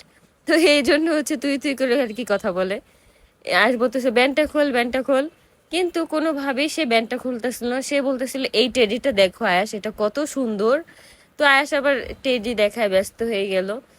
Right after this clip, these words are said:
বলতেছিল, "এটা আমি খাই, এটা নাকটা আমি খেতে খেতে একদম শেষ করে ফেলছি, এখন তুমিও একটু খাও।" কিন্তু আয়াস তো খাবে না, কারণ আয়াস এই টেডি মেডি এসব আয়াস একদমই পছন্দ না। কিন্তু তাও হচ্ছে আয়াস ভদ্রতার খাতিরে একটু দেখতেছিল।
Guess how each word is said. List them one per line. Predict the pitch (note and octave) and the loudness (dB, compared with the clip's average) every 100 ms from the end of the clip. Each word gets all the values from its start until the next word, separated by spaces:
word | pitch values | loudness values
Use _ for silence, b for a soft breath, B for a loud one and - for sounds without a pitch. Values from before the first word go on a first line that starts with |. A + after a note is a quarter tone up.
| b b b | b b b
বলতেছিল, | A#3 A#3+ C#4+ B3 | 0 2 -2 2
"এটা | B3 A3 A#3+ | 2 4 4
আমি | A#3 B3 - | 4 2 -4
খাই, | A#3 F3+ E3+ | 0 2 2
এটা | F3 G#3 | -4 -4
নাকটা | G3+ F#3 F#3 A3 | 0 0 2 -2
আমি | G#3+ A3 | 0 -2
খেতে | C#4 D4 D#4 | -4 -4 -2
খেতে | C#4+ D4 | -2 0
একদম | C#4 A3+ G#3+ B3 A#3 | 0 0 -2 -4 -4
শেষ | - D#4 C#4 | -4 -4 -2
করে | C#4+ C4+ | 0 0
ফেলছি, | C#4 C4+ B3 D4 | 0 -2 -2 -4
এখন | A3 G#3+ C4 | -4 -4 -6
তুমিও | A3+ C4+ C4 | -4 -2 -2
একটু | A3+ B3+ | -2 -4
খাও।" | A#3 G#3 G3+ - B B B B | 0 2 2 -2 B B B B
কিন্তু | D4+ D4 | -4 2
আয়াস | C#4 C4 - | 4 2 0
তো | - | -4
খাবে | B3 A3+ A3+ | 0 2 2
না, | A#3 | 0
কারণ | A#3+ A#3+ A3 | 0 -2 0
আয়াস | F3 G3+ A3 - | 0 0 -2 -6
এই | G3+ | -6
টেডি | F#3+ G3+ G#3 | -4 -4 -4
মেডি | G3+ G3 | -6 -6
এসব | G3+ F#3 G#3+ F#3 - | -6 -6 -8 -10 -6
আয়াস | F3+ F3+ - | -4 -4 -8
একদমই | - G#3 G3+ B3 | -6 -4 -4 -4
পছন্দ | A#3+ G3+ - G#3 G3+ | -2 -4 -4 -8 -8
না। | G#3+ B3 B B B B | -8 -10 B B B B
কিন্তু | - F4 F#4 | -6 -4 -2
তাও | - A#3 C#4 | 2 4 4
হচ্ছে | C4+ B3+ - | 0 -2 0
আয়াস | F#3+ G#3 G#3 | 0 0 -2
ভদ্রতার | G#3 F#3 F#3 F#3+ G#3 | 0 0 -2 -4 -4
খাতিরে | G#3+ F#3 G#3 F#3+ | -4 -8 -6 -8
একটু | F3+ G3 | -8 -8
দেখতেছিল। | F3+ E3+ F3+ F#3+ | -8 -6 -12 -10